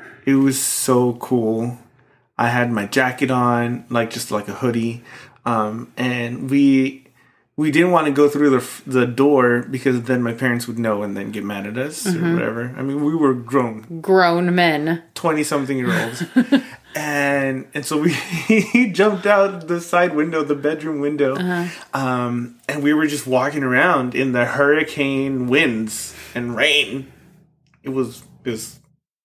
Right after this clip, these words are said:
Speaker 1: was awesome.
Speaker 2: Yeah. Mm-hmm.
Speaker 1: Um, and they have those hurricane, uh, simulated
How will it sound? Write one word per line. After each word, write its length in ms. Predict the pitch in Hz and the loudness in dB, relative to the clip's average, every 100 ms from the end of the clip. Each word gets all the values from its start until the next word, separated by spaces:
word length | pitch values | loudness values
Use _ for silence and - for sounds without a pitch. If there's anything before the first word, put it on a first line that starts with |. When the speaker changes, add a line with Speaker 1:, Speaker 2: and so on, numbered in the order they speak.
| _ - | _ -14
Speaker 1:
was 100 | - | -10
awesome. 260 | - - - _ - | -10 -10 -18 _ -8
Speaker 2:
Yeah. 240 | 160 143 | -6 -6
Mm-hmm. 580 | 135 - - - 160 160 | -10 -10 -8 -6 -4 0
Speaker 1:
Um, 680 | 156 143 135 120 110 110 - _ _ _ _ _ _ _ _ - - | 2 4 2 0 -2 -8 -14 _ _ _ _ _ _ _ _ -12 -2
and 160 | 156 143 | 2 4
they 80 | 143 | 4
have 240 | 135 135 | 2 2
those 340 | 139 131 - - | 4 2 0 -8
hurricane, 880 | - 139 135 - 139 127 120 123 - | 0 2 2 0 0 0 -2 -4 -4
uh, 320 | 117 107 110 | -2 -2 -6
simulated 800 | 120 - 147 147 147 147 147 | -6 -2 0 2 2 2 2